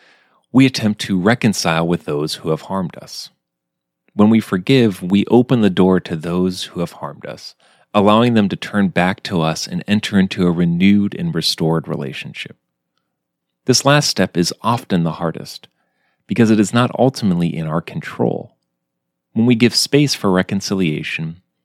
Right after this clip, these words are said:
we have to allow the offender to address us, and they may in turn express some of the potential ways we have harmed them.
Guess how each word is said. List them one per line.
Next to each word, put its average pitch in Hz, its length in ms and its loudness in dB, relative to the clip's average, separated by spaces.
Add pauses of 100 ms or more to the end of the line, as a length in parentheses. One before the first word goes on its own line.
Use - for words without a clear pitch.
(120)
we 110 100 2
have 135 220 0
to 127 200 0
allow 92 400 4
the 90 140 -2
offender 92 460 -6
to - 220 -10
address 95 420 -8
us, - 340 -20 (560)
and 113 160 6
they 139 120 8
may 165 160 6
in 113 100 6
turn 92 260 0
express 90 460 -4
some 104 320 -2
of 104 140 0
the 92 80 2
potential 92 500 -2
ways 85 300 0
we 82 160 -8
have 82 140 -6
harmed 85 340 -6
them. 113 240 -4